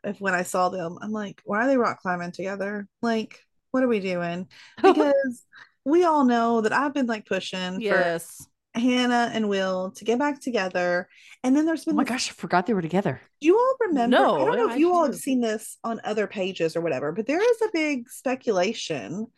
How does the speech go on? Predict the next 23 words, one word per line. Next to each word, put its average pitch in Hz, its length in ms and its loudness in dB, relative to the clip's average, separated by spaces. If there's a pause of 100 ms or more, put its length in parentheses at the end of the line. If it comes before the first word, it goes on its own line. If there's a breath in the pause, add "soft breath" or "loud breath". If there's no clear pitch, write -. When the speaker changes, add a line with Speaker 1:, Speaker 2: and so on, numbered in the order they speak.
(480 soft breath)
Speaker 1:
that, 262 200 0
like, 247 240 2
because 247 280 0
Hannah 254 480 2
and 214 220 -4
Asher 226 460 -4
have 170 120 -4
spent - 280 -8
so 180 80 -8
much 147 160 -6
time 156 200 -2
together 147 380 0
that 220 160 -2
they're 240 80 2
go-, 240 180 -4
or 202 120 0
Archer, 190 500 0
that 202 140 -6
they're 226 80 2
gonna 240 160 2
do 208 120 0
something 185 360 -8
there. 262 360 -6